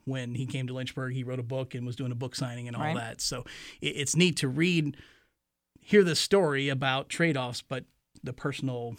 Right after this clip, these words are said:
Speaker 1: you know, connection here as well. So this was just an ordinary guy. When I met him, just down to earth,
Speaker 2: Yeah.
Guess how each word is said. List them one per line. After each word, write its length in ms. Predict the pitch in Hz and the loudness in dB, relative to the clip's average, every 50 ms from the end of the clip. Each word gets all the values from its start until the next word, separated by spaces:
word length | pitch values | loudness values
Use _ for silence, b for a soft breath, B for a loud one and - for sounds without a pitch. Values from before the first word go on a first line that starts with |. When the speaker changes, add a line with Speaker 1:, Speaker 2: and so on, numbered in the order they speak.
| - - | -10 -8
Speaker 1:
you 120 | - 135 | -6 -6
know, 120 | 123 120 | -4 -6
connection 500 | 120 - - 143 127 123 - - - 123 | -6 -4 -4 -2 -2 -4 -6 -8 -8 -6
here 240 | 120 117 127 120 120 | -6 -6 -6 -6 -6
as 180 | 117 117 - - | -8 -10 -10 -8
well. 260 | 127 123 110 101 113 | -8 -8 -8 -8 -8
So 300 | - - - 143 131 127 - B B B B B B B | -6 -6 -6 -4 -6 -8 -10 B B B B B B B
this 160 | - 143 - | -2 -2 0
was 80 | 196 | 0
just 220 | - - 180 - - | 0 2 0 2 2
an 60 | 147 | 2
ordinary 340 | 147 160 160 165 170 170 156 | 4 4 6 6 6 4 4
guy. 440 | 143 156 156 160 170 170 170 160 - | 4 4 4 4 4 4 2 0 -4
When 180 | - 131 131 127 | -8 -8 -6 -4
I 40 | 123 | -2
met 180 | 131 143 151 | 0 2 4
him, 140 | 160 156 147 | 4 4 2
just 260 | 127 135 131 - _ - | 0 -2 -6 -8 _ -4
down 240 | 151 139 143 147 135 | -2 0 2 2 2
to 60 | - - | 0 0
earth, 280 | 143 147 156 147 - | 0 2 2 0 -2
Speaker 2:
Yeah. 180 | 143 143 151 | -4 -4 -4